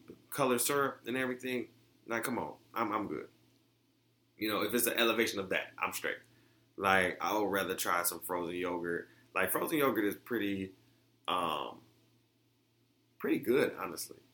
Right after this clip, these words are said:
Uh, it's like an ice cream substitute in a way,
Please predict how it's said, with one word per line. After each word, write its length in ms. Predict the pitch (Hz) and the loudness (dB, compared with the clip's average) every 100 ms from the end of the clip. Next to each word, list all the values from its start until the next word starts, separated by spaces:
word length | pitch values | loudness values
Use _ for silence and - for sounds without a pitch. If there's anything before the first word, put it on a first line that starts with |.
| _ - _ _ | _ -20 _ _
Uh, 380 | 87 90 87 82 53 | -8 -6 -6 -6 -8
it's 120 | - | -2
like 120 | 113 | -2
an 120 | 98 - - | -2 -6 -4
ice 240 | 101 104 | -4 -4
cream 560 | - 104 98 95 87 87 _ _ _ _ _ _ _ _ _ _ _ | -6 -6 -4 -4 -6 -10 _ _ _ _ _ _ _ _ _ _ _
substitute 640 | - 104 90 - - - - - | 0 0 -2 -6 -8 -8 -18 -20
in 80 | - | -16
a 140 | |
way, 80 | 57 | -14